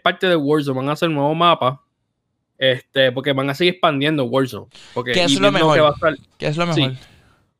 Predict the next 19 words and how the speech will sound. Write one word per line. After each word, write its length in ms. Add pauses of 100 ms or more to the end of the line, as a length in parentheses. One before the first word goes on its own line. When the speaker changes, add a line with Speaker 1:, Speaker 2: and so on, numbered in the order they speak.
Speaker 1:
Sí, 180
porque 240
no 120
vamos 160 (100)
a 40
hacer 120
otro 200
Battle 220
Royale 220
en 100
otro 180
juego, 180
pues 100
vamos 240
a 20
seguir 160
manteniendo 540
este 260
Warzone 540